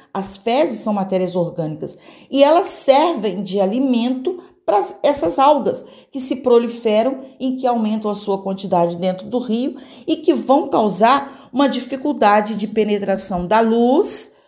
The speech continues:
dentro do rio e de fazer com que a água se oxigene. Então, a gente precisa se atentar pra isso também,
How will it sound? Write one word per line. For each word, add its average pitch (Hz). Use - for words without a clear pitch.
dentro 202
do 247
rio 202
e 262
de 254
fazer 254
com 254
que 247
a 220
água 226
se 254
oxigene. 180
Então, 262
a 233
gente 262
precisa 233
se -
atentar 254
pra 233
isso 226
também, 202